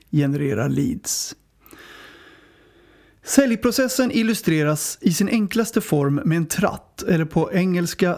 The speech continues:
sales funnel. Precis som en riktig tratt blir den smalare och smalare, men för ett företag blir personen som gör resan ner genom tratten allt mer relevant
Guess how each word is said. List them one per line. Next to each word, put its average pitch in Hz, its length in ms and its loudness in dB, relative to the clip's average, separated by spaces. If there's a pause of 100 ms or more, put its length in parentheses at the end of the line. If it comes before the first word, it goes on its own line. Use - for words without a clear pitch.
sales 190 760 -2
funnel. 147 540 0 (1900)
Precis 226 360 0
som 226 140 2
en 208 60 0
riktig 226 380 -2
tratt 160 420 0
blir 170 180 2
den 170 120 0
smalare 185 680 2
och 185 80 0
smalare, 156 600 0
men 180 220 2
för 196 320 0
ett - 100 -4
företag 208 640 0
blir 175 140 2
personen 214 640 0
som 196 160 2
gör 165 200 2
resan 160 480 2
ner 160 200 2
genom 156 280 2
tratten 143 540 0
allt 185 340 0
mer 151 160 2
relevant 139 760 0